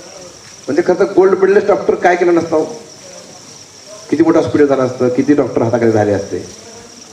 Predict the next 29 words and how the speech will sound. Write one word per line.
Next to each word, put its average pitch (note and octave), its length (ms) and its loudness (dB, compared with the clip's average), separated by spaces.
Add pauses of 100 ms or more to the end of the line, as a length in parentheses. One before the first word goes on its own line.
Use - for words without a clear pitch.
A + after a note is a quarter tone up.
(120)
पण A3+ 160 2 (360)
समाजसेवेला D#3 560 2
वाहून D3 240 2
घेतल्याचं C#3 280 2
वृत्त C#3 300 -2 (760)
जे A2+ 60 0
बाळगोडे B2 340 2
त्यांना D3 240 2
लहानपणीच B2+ 440 0
मिळालेले F#2+ 320 -2
आहे. - 140 -12 (2000)
आणि A#2+ 120 0
त्यांचे D3 200 4
आदर्श F3 280 2
कोण F3 180 2
आहे? F3+ 80 2
डॉक्टर E3+ 220 0
कुकडे E3 280 2
काका. - 220 -8 (1400)
ज्या D#3 100 4
कुकडे E3+ 260 4
काकांनी E3+ 420 4
पुण्यामध्ये E3 600 4
एमबी, D3+ 360 4
एमडी D3 240 4
केल्यानंतर, D3 520 2
एमएस C3+ 320 2
केल्यानंतर B2+ 340 2
त्यांना C#3+ 400 2